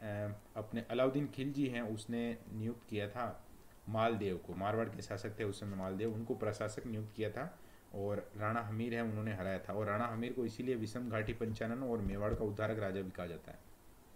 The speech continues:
अगला पांचवा प्रश्न है अपना, जोटिंग भट्ट और धानेश्वर भट्ट जैसे विद्वान किस शासक के दरबार में रहते थे? ऑप्शन में है अपने पास लाखा, मोकल, चूड़ा और कुंभा। तो सही उत्तर है वो हो जाएगा अपना फर्स्ट ऑप्शन ही, राणा लाखा।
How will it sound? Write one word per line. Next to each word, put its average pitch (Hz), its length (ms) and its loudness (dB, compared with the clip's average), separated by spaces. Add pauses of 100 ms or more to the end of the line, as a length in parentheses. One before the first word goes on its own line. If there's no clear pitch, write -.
(1500)
अगला 127 220 6
पांचवा 147 360 4
प्रश्न 147 260 0
है 135 120 2
अपना, 139 160 0
जोटिंग 117 500 0
भट्ट 113 320 -2 (220)
और 110 240 2
धानेश्वर 113 500 0
भट्ट 104 320 -2
जैसे 107 380 0
विद्वान 113 420 0
किस 117 160 -4
शासक 107 300 -2
के 123 100 2
दरबार 101 400 2
में 110 120 0
रहते 90 360 -6
थे? - 40 -8 (540)
ऑप्शन 117 280 0
में 156 140 0
है 143 120 0
अपने 143 220 -2
पास 139 320 4
लाखा, 110 460 2
मोकल, 110 480 0
चूड़ा 113 340 2
और 117 180 6
कुंभा। 98 520 -4 (580)
तो 107 200 2
सही 120 220 0
उत्तर 139 300 2
है 135 220 0
वो 117 240 2
हो 110 100 2
जाएगा 107 260 4
अपना 117 240 0
फर्स्ट 113 360 -2
ऑप्शन 113 300 -2
ही, 156 260 -2
राणा 127 320 0
लाखा। 101 440 -2